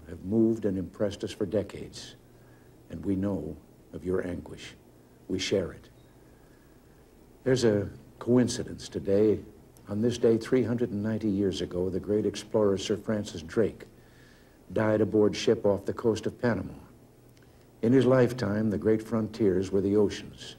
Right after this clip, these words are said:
and a historian later said, "He lived by the sea, died on it, and was buried in it."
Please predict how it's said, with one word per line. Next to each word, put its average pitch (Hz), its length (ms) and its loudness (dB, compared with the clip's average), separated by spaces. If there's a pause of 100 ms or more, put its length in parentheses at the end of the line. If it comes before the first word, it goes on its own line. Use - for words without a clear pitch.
and 87 160 -8
a 85 60 -8 (300)
historian 104 580 2
later 95 260 2
said, 92 400 0 (540)
"He 120 100 2
lived 117 400 6
by 98 140 0
the 87 140 -4
sea, 90 460 -4 (200)
died 110 340 -4
on 87 200 -8
it, 87 160 -12 (520)
and 98 220 -2
was 101 200 2
buried 92 380 2
in - 140 -8
it." - 160 -18